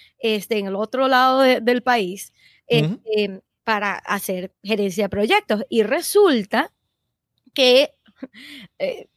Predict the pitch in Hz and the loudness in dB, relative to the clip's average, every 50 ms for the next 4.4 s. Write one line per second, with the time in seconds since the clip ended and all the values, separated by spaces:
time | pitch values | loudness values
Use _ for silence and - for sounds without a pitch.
0 | _ - - - - - 208 202 190 208 226 208 214 226 254 262 214 311 285 294 | _ -20 -20 -20 -20 -18 -16 -10 -6 -4 -2 -2 -2 0 -2 0 0 0 0 2
1 | 311 269 254 285 349 - 294 240 196 208 208 196 208 214 233 254 277 285 302 294 | 2 2 0 0 0 0 0 0 2 2 2 2 0 0 2 2 2 2 2 2
2 | 311 349 453 247 - - - 208 202 - _ _ - 262 _ - - 277 269 262 | 2 2 2 2 2 0 -4 -6 -6 -10 _ _ -20 -20 _ -2 0 0 2 2
3 | 247 277 254 247 247 247 254 - - 285 247 226 233 214 - 240 226 226 247 302 | 0 0 2 4 4 2 2 2 0 0 0 0 0 -4 -6 -6 -4 -2 0 0
4 | 440 415 - - _ - 269 - | 0 -2 -4 -8 _ -18 -18 -18